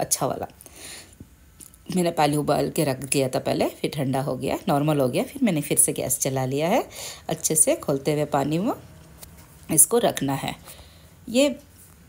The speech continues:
पन्द्रह से बीस से मिनट तक अच्छे से पक जाएगा। जितना गाढ़ा दूध होगा, जो उतना जल्दी पकेगा, है ना। इसको संभाल के रखिएगा।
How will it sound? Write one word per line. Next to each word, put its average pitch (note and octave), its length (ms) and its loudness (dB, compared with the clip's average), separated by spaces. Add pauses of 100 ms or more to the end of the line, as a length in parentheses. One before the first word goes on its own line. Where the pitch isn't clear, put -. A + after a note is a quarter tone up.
(500)
पन्द्रह E3+ 360 6
से E3+ 200 4
बीस D#3+ 300 4
से - 500 4
मिनट D3 300 2
तक - 180 -2
अच्छे D3+ 260 0
से - 140 2
पक C#3+ 200 0
जाएगा। D3 340 2
जितना B3+ 340 4
गाढ़ा F#3+ 340 8
दूध G3 220 6
होगा, F#3+ 160 6
जो A3+ 100 2
उतना E3+ 280 -2
जल्दी D3+ 240 0
पकेगा, C3 440 -4 (560)
है G#3 80 0
ना। D4+ 120 4 (100)
इसको - 180 0
संभाल C3+ 360 0
के C#3 140 -2 (160)
रखिएगा। D3+ 480 -2